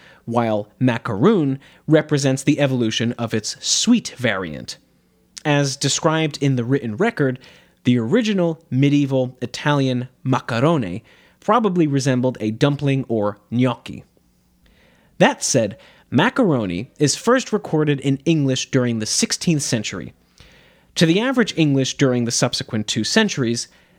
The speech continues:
macaroni would have been a rare and exotic dish, but many wealthy young Englishmen who had the privilege of traveling abroad to continental Europe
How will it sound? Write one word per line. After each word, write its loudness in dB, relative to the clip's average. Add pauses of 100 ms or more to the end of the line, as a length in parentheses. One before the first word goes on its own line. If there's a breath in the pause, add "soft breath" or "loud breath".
macaroni 2
would 0
have 0
been 2
a 0
rare 0
and 0
exotic 0
dish, -6 (220 loud breath)
but 2 (160 loud breath)
many 4
wealthy 0
young -2
Englishmen -2
who -4
had -6
the -2
privilege 0
of -4
traveling -4
abroad -2
to -6
continental -4
Europe 0